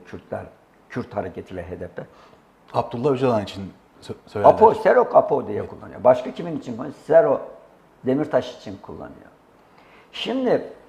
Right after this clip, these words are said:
Speaker 1: bu da bir başka me-, bakın. Ee,
Speaker 2: Neydi? Yaşasın Önder mi oluyor? Yaşasın Başkan.
Speaker 1: Başkan,
Speaker 2: Başkan
Speaker 1: başkan,
Speaker 2: yani.
Speaker 1: başkan
Speaker 2: Biji,
Speaker 1: Apo, başkan
Speaker 2: yaşasın
Speaker 1: Erdoğan, başkan
Speaker 2: Önder.
Speaker 1: Demirtaş.
Speaker 2: Evet, evet,
Speaker 1: Aslında
Speaker 2: evet.
Speaker 1: o. Bir şey yaşasın.
Speaker 2: Evet, evet.
Speaker 1: Şimdi olayın, yani yaşasın Başkan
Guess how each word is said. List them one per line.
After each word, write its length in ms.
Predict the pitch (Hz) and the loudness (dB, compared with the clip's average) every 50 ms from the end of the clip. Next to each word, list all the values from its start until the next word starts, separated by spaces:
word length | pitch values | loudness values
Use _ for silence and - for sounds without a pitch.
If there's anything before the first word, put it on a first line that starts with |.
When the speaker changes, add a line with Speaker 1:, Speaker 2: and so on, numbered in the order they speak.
| _ _ - | _ _ -16
Speaker 1:
bu 300 | 98 101 113 135 185 - | -14 -10 -8 -6 4 4
da 160 | 214 - 117 | 4 4 4
bir 160 | 117 95 90 | -4 -8 -4
başka 320 | 101 92 90 - - - 117 | -4 -4 -4 -4 -4 -2 -2
me-, 140 | 107 85 78 - | -2 -2 -8 -8
bakın. 380 | - 113 160 165 165 156 107 82 - - - - - _ _ _ _ _ _ - - - - - - _ - 113 | 4 6 6 6 6 2 0 0 -4 -14 -18 -20 -20 _ _ _ _ _ _ -20 -20 -20 -20 -20 -20 _ 0 4
Ee, 340 | 117 113 113 107 107 107 | 6 6 6 6 6 4
Speaker 2:
Neydi? 420 | 107 107 110 - 120 180 226 170 - 127 | 4 4 4 4 2 0 -2 -2 -2 -4
Yaşasın 420 | 120 - - 156 156 - 165 165 | -4 0 0 -2 -2 0 -6 -4
Önder 400 | 147 135 131 135 135 147 160 151 | 2 2 4 4 6 8 8 8
mi 100 | 135 113 | 6 4
oluyor? 200 | 104 98 92 92 | 0 -2 -4 -4
Yaşasın 460 | 98 101 - 135 113 - 147 147 139 123 | -6 -4 -4 -6 -8 -6 -6 -4 0 4
Başkan. 100 | 120 123 | 10 12
Speaker 1:
Başkan, 400 | 131 127 131 123 160 165 - - | 12 12 12 12 12 12 10 10
Speaker 2:
Başkan 220 | - 113 117 117 | 4 -2 8 10
Speaker 1:
başkan, 360 | 123 127 123 117 110 - - | 10 10 10 10 6 6 6
Speaker 2:
yani. 120 | 98 95 - - - | 4 -2 -8 -6 4
Speaker 1:
başkan 400 | 120 143 151 - - - 165 156 | 8 8 8 8 6 6 6 6
Speaker 2:
Biji, 80 | 131 127 | 6 8
Speaker 1:
Apo, 160 | 123 147 151 | 8 8 10
başkan 280 | 151 139 143 139 - 151 147 | 10 10 8 8 8 6 8
Speaker 2:
yaşasın 240 | 143 135 127 117 | 10 10 10 10
Speaker 1:
Erdoğan, 260 | 110 120 131 143 139 127 | 10 8 8 8 10 10
başkan 380 | 135 139 143 139 151 147 143 | 8 8 10 8 8 8 8
Speaker 2:
Önder. 140 | 139 131 127 | 8 6 6
Speaker 1:
Demirtaş. 360 | 123 127 120 - 123 127 120 | 4 4 4 6 6 6 6
Speaker 2:
Evet, 140 | - - - | 4 6 6
evet, 100 | 139 - | 6 6
Speaker 1:
Aslında 240 | - - 135 - 247 | 6 -2 -2 2 4
Speaker 2:
evet. 120 | 269 233 | 4 6
Speaker 1:
o. 140 | 139 - - - - - - - - | 6 4 2 -4 -16 -20 -20 -20 -8
Bir 120 | - 160 123 | -2 -2 0
şey 160 | 92 110 143 | 2 4 4
yaşasın. 560 | 185 202 170 170 185 - - 107 143 123 - - | 4 4 4 2 0 0 0 -2 -2 -2 -4 -6
Speaker 2:
Evet, 100 | - 92 - | -10 -10 -10
evet. 100 | - - | -10 -10
Speaker 1:
Şimdi 300 | - - 196 233 254 208 | -6 -6 -4 0 2 2
olayın, 560 | 139 123 135 131 147 147 156 156 139 - 107 | 4 4 4 4 6 6 6 4 2 2 4
yani 220 | 120 117 101 107 | 4 4 6 6
yaşasın 500 | 123 123 135 127 113 - 151 147 135 - - - | 4 2 2 0 -2 0 0 0 0 0 -2 6
Başkan 560 | 117 117 117 - - - 139 135 123 107 - | 6 6 6 6 6 8 8 8 8 4 0